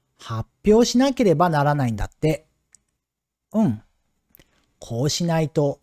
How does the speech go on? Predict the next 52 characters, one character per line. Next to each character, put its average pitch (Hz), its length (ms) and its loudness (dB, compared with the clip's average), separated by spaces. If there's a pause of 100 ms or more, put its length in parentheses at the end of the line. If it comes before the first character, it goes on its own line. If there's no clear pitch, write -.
(100)
ル 120 400 0
ー - 20 2
ル 143 200 0
を 113 100 -4
守 107 420 -4
ら 202 80 2
な 190 160 2
い 139 80 -4
会 123 260 -4
社 127 160 -6
が 123 260 -4
出 117 200 -6
て 180 120 2
く 170 140 -2
る 143 100 2
か 123 120 -2
も 117 100 -2
し - 120 -8
れ 117 120 -4
な 131 120 -4
い 131 60 -4
し 113 120 -8
ね。 135 300 -4 (680)
こ - 160 -14
れ 117 80 -6
は 170 300 -2
い 123 160 -4
い 120 60 -2
ア 104 80 -4
イ 104 60 -6
デ 104 120 0
ィ 101 100 -4
ア。 - 100 -14 (3000)
赤 202 320 0
ち 175 120 -4
ゃ 139 60 0
ん 123 120 -2
は 139 280 0 (300)
家 185 180 0
族 233 260 2
に 185 160 2
と 170 120 4
っ - 60 -6
て 147 140 -2
も 180 280 0
社 147 220 -4
会 156 220 0
に 139 140 -2
と 127 100 -6
っ 131 60 -4
て - 200 -2
も 190 360 0